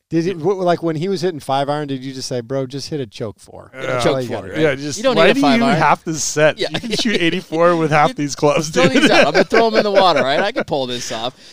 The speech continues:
Speaker 3: Uh, this is so cool. So one of the things that I, that I love, and, you know, I kind of the, the focal point of the podcast is trying to highlight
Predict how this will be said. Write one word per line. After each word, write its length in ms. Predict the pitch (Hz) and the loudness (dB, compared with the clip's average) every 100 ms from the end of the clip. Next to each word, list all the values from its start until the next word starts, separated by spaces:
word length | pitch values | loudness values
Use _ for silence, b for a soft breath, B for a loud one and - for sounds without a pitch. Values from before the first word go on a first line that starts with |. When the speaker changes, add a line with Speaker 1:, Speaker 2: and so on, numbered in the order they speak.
| B | B
Speaker 3:
Uh, 100 | 208 | -2
this 140 | 202 202 | 0 0
is 100 | - | 0
so 120 | 208 | -4
cool. 160 | 208 165 | -4 -4
So 140 | 190 | -4
one 200 | 185 247 | -2 -4
of 60 | 233 | -4
the 80 | |
things 240 | 175 185 156 | -4 -6 -4
that 100 | 156 | -2
I, 100 | 147 | -2
that 140 | 139 | -2
I 80 | 139 | -2
love, 440 | 135 151 143 123 120 | 0 0 0 -4 -8
and, 300 | 139 131 127 | -6 -6 -6
you 80 | 131 | -6
know, 60 | 123 | -6
I 80 | |
kind 180 | 117 151 | -6 -6
of 160 | 135 120 | -6 -8
the, 60 | - | -10
the 120 | 131 | -10
focal 280 | - 160 165 | -4 -6 -6
point 200 | 156 131 | -8 -8
of 60 | |
the 80 | 117 | -8
podcast 540 | 110 190 233 135 117 123 | -4 -4 -4 -8 -8 -10
is 80 | - | -6
trying 220 | 139 127 | -6 -4
to 60 | 113 | -6
highlight 500 | 117 117 117 113 | -8 -6 -6 -8